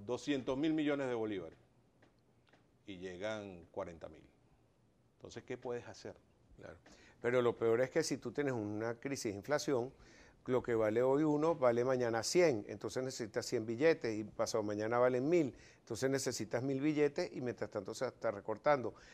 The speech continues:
Speaker 2: Y hay otra porción, que, cosa que se debe haber hecho hace mucho tiempo de la población, que no está bancarizada.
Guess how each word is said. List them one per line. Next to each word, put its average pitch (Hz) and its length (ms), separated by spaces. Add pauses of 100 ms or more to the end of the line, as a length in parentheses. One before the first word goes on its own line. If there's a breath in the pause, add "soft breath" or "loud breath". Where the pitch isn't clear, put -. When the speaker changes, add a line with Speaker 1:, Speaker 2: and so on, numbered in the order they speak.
(140 loud breath)
Speaker 2:
Y 139 60
hay 131 120
otra 120 220
porción, 165 460 (260)
que, 117 260
cosa 117 360
que 127 160
se 110 180
debe 104 220
haber 120 220
hecho 120 200
hace 117 140
mucho 113 260
tiempo 120 400
de 120 140 (160)
la 117 180
población, 143 540 (280 loud breath)
que 120 120
no 117 80
está 151 220
bancarizada. 101 760